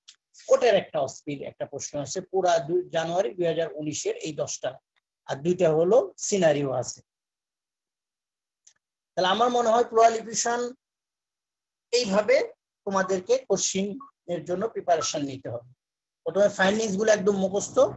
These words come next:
এই এখন আমি এই plural ইফিউশনের সাথে আরেকটু দুই মিনিট বলে নিব, সেটা হলো নিউমোথোরাক্স। নিউমোথোরাক্সের একটা এক্স-রে দিতে পারে। তাহলে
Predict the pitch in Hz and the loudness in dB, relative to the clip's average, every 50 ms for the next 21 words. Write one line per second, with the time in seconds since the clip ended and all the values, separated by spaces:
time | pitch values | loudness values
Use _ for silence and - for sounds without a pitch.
0 | - - - - - - - - 170 151 131 117 - _ - 120 - _ - - | -8 -18 -20 -20 -20 -16 -6 -2 -2 -2 -2 -4 -12 _ -18 -18 -18 _ -20 -20
1 | _ _ _ _ _ _ _ _ _ _ _ _ _ _ _ _ _ _ _ - | _ _ _ _ _ _ _ _ _ _ _ _ _ _ _ _ _ _ _ -4
2 | 180 - - 285 277 254 262 285 392 - _ _ _ _ _ _ _ _ _ _ | -4 -2 0 2 2 4 2 2 -2 -6 _ _ _ _ _ _ _ _ _ _
3 | _ _ _ _ _ _ _ _ _ _ - 208 220 214 - _ - 254 262 269 | _ _ _ _ _ _ _ _ _ _ -2 -2 -2 -2 -4 _ 4 6 6 8
4 | 269 262 254 214 - 277 277 - - - 262 254 269 262 202 - - - 208 208 | 6 4 0 -6 -6 -6 -4 -4 -2 -2 0 2 4 4 2 2 0 0 0 0
5 | 208 - 247 226 220 233 - - _ _ _ _ _ _ _ _ - 220 240 269 | 2 4 6 6 6 6 4 0 _ _ _ _ _ _ _ _ -4 -2 -2 -2
6 | 269 - - 285 277 262 254 220 220 202 233 233 220 226 226 226 208 196 202 220 | -4 -6 -4 -2 -2 -2 -2 -4 -6 -4 -4 -2 -2 -2 -2 -4 -2 0 2 2
7 | 208 208 196 185 180 175 190 208 - - 208 - 202 175 190 196 190 180 185 - | 4 4 4 2 0 -2 -2 -4 -4 -4 -2 0 0 2 2 2 2 0 0 -2
8 | - _ _ _ _ _ _ _ _ _ _ _ _ _ _ _ _ _ _ _ | -4 _ _ _ _ _ _ _ _ _ _ _ _ _ _ _ _ _ _ _
9 | - 202 240 285 285 262 277 262 269 - 214 196 - - - - - - - - | -2 2 4 4 6 6 6 6 6 4 4 4 4 2 -2 -8 -10 -10 -12 -12
10 | - - - - _ _ _ _ _ _ _ _ _ _ _ _ _ _ _ _ | -14 -16 -18 -20 _ _ _ _ _ _ _ _ _ _ _ _ _ _ _ _
11 | _ _ _ - - _ _ _ _ _ _ _ _ 240 269 302 285 277 269 - | _ _ _ -20 -20 _ _ _ _ _ _ _ _ 2 4 6 8 8 6 6
12 | 233 240 247 233 - - 247 233 220 - - 202 180 - - 190 170 147 139 135 | 6 4 4 4 4 2 2 2 2 0 0 -2 -2 0 -2 -2 -4 -4 -6 -10
13 | - - - - - - - - - 185 202 233 254 277 277 | -10 -12 -10 -12 -14 -16 -6 -2 0 2 4 6 6 6 4